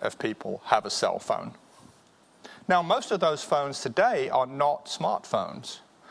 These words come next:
but they are about to be smartphones. A few years from now, about ninety percent of people in Africa, which is a country that if you watch only American cable news, you think is full of starving babies swatting flies from their eyes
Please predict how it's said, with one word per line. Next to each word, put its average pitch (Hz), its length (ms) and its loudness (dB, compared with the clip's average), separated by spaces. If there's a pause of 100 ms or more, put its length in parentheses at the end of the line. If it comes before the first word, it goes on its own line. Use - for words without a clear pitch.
(240)
but 151 140 0
they 160 140 2
are 180 180 2
about 180 500 0
to - 80 0
be 95 260 -2 (160)
smartphones. - 920 -4 (300)
A - 40 2
few 208 280 -2
years 196 420 2
from 113 240 -2
now, 101 420 2 (320)
about 165 320 2
ninety 190 460 0
percent 175 500 0
of 135 140 -2
people 160 500 -2
in 135 160 -2
Africa, 127 680 0 (1000)
which 147 200 -2
is 147 100 2
a 151 60 0
country 185 440 2
that 139 300 2
if 151 160 -4
you 151 100 0
watch 147 280 0
only 143 320 2
American 127 480 0
cable 151 380 0
news, 110 420 0
you 120 80 -2
think 127 260 -2
is 123 100 0
full 139 220 0
of 214 160 0
starving 143 640 0
babies 135 420 0
swatting 135 420 0
flies 151 380 0
from 110 140 -2
their 92 140 2
eyes 87 500 -2